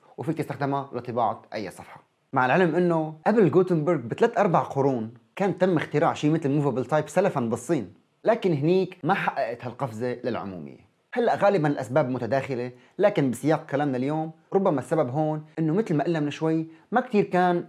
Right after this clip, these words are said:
عمومًا دارج التفكير بهالشكل أو الاهتمام بتحقيق هالقفزة الفكرية، أو يمكن حقيقة بأنه نظام الكتابة باللغات الصينية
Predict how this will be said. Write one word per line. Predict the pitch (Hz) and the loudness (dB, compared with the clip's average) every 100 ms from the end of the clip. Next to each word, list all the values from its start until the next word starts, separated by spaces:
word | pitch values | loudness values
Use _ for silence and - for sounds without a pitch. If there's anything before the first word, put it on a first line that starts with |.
| - | -2
عمومًا | 143 196 160 | 2 4 2
دارج | 123 151 139 | 4 4 2
التفكير | - 131 - 151 | -2 -8 -2 -2
بهالشكل | 123 110 - 139 139 135 - | -2 -4 -8 -6 -6 -6 -2
أو | 151 | 2
الاهتمام | 160 147 143 175 156 | 4 2 0 0 0
بتحقيق | 107 117 - 151 147 - | 0 -4 0 0 0 -4
هالقفزة | 127 107 135 113 | -8 -4 -4 -4
الفكرية، | 104 110 156 156 - - _ _ 139 | -6 -4 -2 -2 -4 -16 _ _ 0
أو | 135 | 2
يمكن | 196 214 196 160 156 156 - _ | 2 2 2 0 -2 -8 -16 _
حقيقة | - 156 262 233 143 | -8 -4 0 0 2
بأنه | 156 151 135 | 0 2 0
نظام | 127 170 | 0 0
الكتابة | 165 - 135 151 139 | -2 -4 -2 0 0
باللغات | 120 117 135 135 | 0 0 -2 -2
الصينية | - 127 131 139 131 | -6 -4 -4 -4 -8